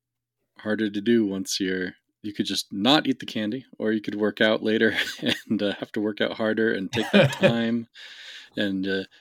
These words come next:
Speaker 1: you're a little bit older, so it's a little bit harder to do. So, yeah.
Speaker 2: Uh-huh. Yeah, I just posted something on my,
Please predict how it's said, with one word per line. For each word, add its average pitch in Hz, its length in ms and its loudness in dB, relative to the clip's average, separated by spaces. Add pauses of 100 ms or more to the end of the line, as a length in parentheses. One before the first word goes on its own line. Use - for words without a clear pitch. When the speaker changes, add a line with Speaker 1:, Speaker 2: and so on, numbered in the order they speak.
Speaker 1:
you're 120 80 2
a 110 40 0
little 120 140 2
bit 113 140 2
older, 120 320 4
so 98 180 0
it's - 140 -6
a 98 40 0
little 101 200 0
bit 92 140 0
harder 104 280 0
to 87 120 -4
do. 123 480 4 (540)
So, - 180 -6
yeah. 101 240 0
Speaker 2:
Uh-huh. 127 380 0 (1300)
Yeah, 135 120 2
I 135 40 6
just 160 180 -2
posted 175 280 2
something 143 260 2
on 139 100 6
my, 123 220 0